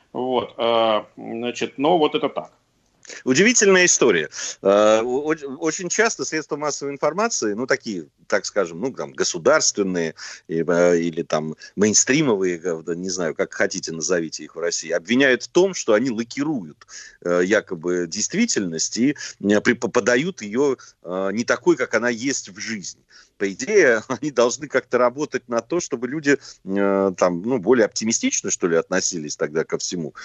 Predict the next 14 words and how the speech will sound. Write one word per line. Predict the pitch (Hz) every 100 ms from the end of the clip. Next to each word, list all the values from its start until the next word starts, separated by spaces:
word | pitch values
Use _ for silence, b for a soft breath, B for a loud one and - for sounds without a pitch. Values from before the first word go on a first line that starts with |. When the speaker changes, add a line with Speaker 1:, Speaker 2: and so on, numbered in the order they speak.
| B B
Speaker 2:
А | 90 -
получается, | - 110 107 151 160 143 - 139 131
что, | - - 120 117 120 113
э, | 98 104 110 -
э, | 104 101 b _ 98 92 98
вот | 107
из | 117
ваших | 127 104 101 -
слов, | 139 170
что | - 202
это | -
как-то | 120 - 117
работает | 117 117 104 -
по-другому. | 110 113 131 104 71